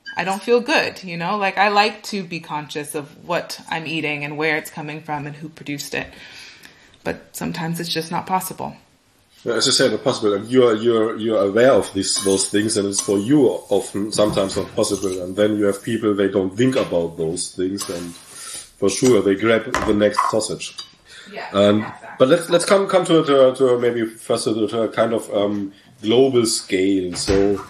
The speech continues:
Speaker 2: so we have a problem with, different problems with food, um, for sure. In the, in the, um, climate scale is the question about, uh,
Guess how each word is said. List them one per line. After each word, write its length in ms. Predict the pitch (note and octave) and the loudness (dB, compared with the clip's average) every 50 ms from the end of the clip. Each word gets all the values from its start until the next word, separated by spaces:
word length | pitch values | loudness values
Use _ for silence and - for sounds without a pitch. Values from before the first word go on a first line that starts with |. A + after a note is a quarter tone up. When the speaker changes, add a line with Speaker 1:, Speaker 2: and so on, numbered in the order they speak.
| - - - - - - | -12 -14 -12 -12 -8 -2
Speaker 2:
so 160 | - G#2+ G#2+ | 0 2 4
we 80 | A2+ | 4
have 140 | B2+ C3+ B2+ | 4 4 4
a 60 | B2+ | 2
problem 340 | - - C3+ C3 C#3+ C#3 C3 | 4 4 4 6 6 4 4
with, 420 | B2+ A#2+ A#2 - - A2 G#2 G#2+ - | 4 2 0 -4 -8 -8 -6 0 2
different 320 | C#3+ C#3+ C#3+ C#3 C3 - | 2 4 4 2 2 4
problems 360 | C3 B2 A#2+ B2+ A2+ G#2 G2+ | 2 2 2 2 0 -2 -2
with 180 | G2+ F#2+ F#2 - | -4 -6 -6 -8
food, 380 | - - - D#3+ E3+ F3+ F3+ E3 | -8 -2 0 0 0 0 -2 -2
um, 540 | D3 B2+ A#2+ B2 A#2+ A#2+ A#2+ A#2+ A#2+ A#2+ A2+ | 0 2 2 2 2 0 -4 -8 -10 -8 -4
for 160 | - A#2 G#2 | -2 -2 -2
sure. 300 | - - C3 C3 C3 B2+ | 0 2 2 4 4 4
In 140 | B2 A#2 A2 | 2 0 0
the, 100 | A2+ A2+ | 2 2
in 260 | A2+ A2 A2+ A2+ G#2+ | 2 2 0 0 2
the, 260 | A2 G#2+ G#2 G#2 G#2 | 2 4 4 4 4
um, 440 | G#2 G2+ G#2 G2+ G#2 G#2 G2+ G2 G2 - - - - - | 4 4 2 2 0 -2 -4 -4 -6 -10 -14 -14 -12 -8
climate 420 | - - G2+ A2 B2 C#3 C#3+ C#3+ | 0 4 6 6 6 6 4 4
scale 340 | - - - C#3+ C3 C3 B2+ | 0 0 2 4 6 6 6
is 300 | B2 A#2+ - - - G#2 | 4 2 -2 -4 -6 -6
the 80 | G#2+ A2+ | -6 -6
question 440 | - A2 A2+ A#2 A#2 - - B2 A2+ | -2 0 0 0 0 -2 -2 0 0
about, 420 | A2 G#2 A2+ A2 A2 A2 G#2+ G#2 | 2 4 4 4 6 4 4 2
uh, 320 | G2+ G#2+ G2+ G#2 G#2 G#2 | 0 2 2 4 2 2